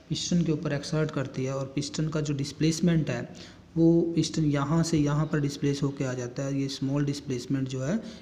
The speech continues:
कितना होता है, डीएक्स displacement हो जाता है। तो सबसे पहले मैं अगर यहाँ पर find out करूँ,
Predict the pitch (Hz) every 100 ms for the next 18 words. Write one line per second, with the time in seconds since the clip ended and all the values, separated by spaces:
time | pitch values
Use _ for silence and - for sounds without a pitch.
0 | - 151 151 156 151 151 156 143 175 180
1 | 156 151 143 139 147 135 123 120 - -
2 | - - - - - - - 220 226 220
3 | 185 233 214 208 214 208 - - - -
4 | 170 180 180 175 175 180 180 175 160 160
5 | 170 147 131 127 131